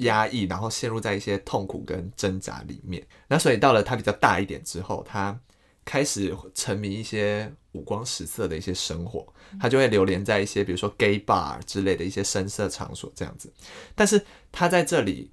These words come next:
获得的一些欢愉都是他觉得还是很空虚。那他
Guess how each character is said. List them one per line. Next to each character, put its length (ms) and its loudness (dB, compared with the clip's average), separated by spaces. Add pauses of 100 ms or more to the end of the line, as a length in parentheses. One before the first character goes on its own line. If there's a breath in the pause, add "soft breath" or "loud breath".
获 240 6
得 120 2
的 140 2
一 60 0
些 200 0
欢 360 4
愉 160 -4
都 160 2
是 240 -2
他 180 -6
觉 140 -4
得 80 -2
还 120 -6
是 100 -6
很 180 -4
空 280 -4
虚。 380 -6 (540 loud breath)
那 100 2
他 340 0